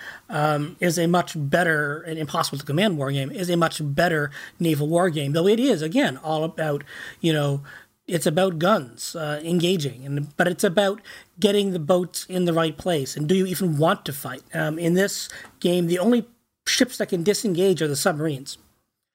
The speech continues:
Submarines can disengage, pull out of the battle, and you can save them for the next mission or what have you. No one else can, which makes sense, because y-, y-, there's no way you're gonna outrun, your little destroyer is not going to outrun the battleship.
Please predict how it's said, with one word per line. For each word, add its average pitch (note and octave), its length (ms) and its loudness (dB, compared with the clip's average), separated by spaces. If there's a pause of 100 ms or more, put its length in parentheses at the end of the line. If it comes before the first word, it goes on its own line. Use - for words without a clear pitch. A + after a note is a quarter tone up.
(280)
Submarines G#3 460 2
can F#3 100 -2
disengage, F3 520 0
pull G3 180 2
out F#3 100 2
of F#3 40 0
the F3 40 -2
battle, E3+ 300 0
and D#3+ 80 -4
you D3+ 80 -6
can D#3+ 100 -4
save E3 380 -2
them D3 320 0 (260)
for E3 300 -2
the D#3+ 80 0
next D#3 260 -4
mission D3 380 -2
or E3 160 -4
what D3 140 -4
have C3+ 180 -4
you. C#3+ 100 -10 (220)
No A3 100 4
one D4+ 160 6
else A#3 200 2
can, F3 360 0
which - 160 -4
makes B3+ 220 2
sense, D3+ 340 0
because E3 540 -2 (480)
y-, C4+ 80 -6 (100)
y-, F#3 140 -2 (200)
there's G#3+ 240 4
no G#3+ 140 4
way A#3 140 4
you're G#3+ 100 0
gonna G3 320 -2
outrun, F3+ 800 2
your F3+ 100 -2 (140)
little B3+ 180 4
destroyer G#3+ 400 0
is E3+ 80 0
not F#3 220 0
going F#3+ 140 -2
to - 120 -4
outrun E3 360 0
the D#3+ 60 2
battleship. D3+ 440 -2